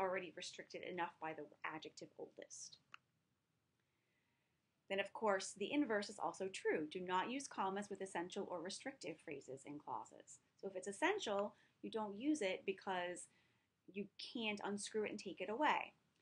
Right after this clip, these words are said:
If the phrase or clause is necessary to specify or restrict a subgroup of people or things, then it's considered essential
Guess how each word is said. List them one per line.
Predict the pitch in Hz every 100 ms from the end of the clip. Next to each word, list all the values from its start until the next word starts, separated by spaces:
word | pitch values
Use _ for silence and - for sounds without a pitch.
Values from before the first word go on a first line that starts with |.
| _ -
If | 208
the | 233 226
phrase | 214 220
or | 294
clause | 294 208 202
is | 220 220
necessary | 233 254 220 185 165 165
to | 185
specify | - 170 170 208 151 156 -
or | 180 180
restrict | - - 151 - -
a |
subgroup | 190 - 277 302 214 214
of | 214 208
people | 180 175 190
or |
things, | 190 139 98 90 - _ _ _ -
then | 180
it's | 180
considered | - 190 220 220 254
essential | 226 160 - 156